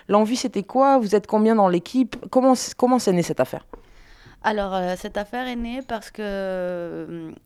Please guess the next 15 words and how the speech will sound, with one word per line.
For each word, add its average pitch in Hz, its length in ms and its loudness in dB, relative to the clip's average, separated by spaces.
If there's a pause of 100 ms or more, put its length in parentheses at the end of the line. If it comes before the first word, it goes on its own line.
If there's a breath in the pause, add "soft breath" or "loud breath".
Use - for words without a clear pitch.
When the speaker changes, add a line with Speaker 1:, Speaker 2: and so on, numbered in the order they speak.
Speaker 2:
j'ai 190 180 -8
un 190 160 -8
enfant 185 340 -8
de 180 400 -8
cinq 170 520 -14
ans 240 200 -10 (500 soft breath)
et 190 160 -12
que 202 600 -8
je 185 100 -14
me 202 140 -14
suis 196 260 -18
vue, 240 320 -8
euh, 185 840 -4 (380)
à 196 140 -6
l'école, 208 560 -8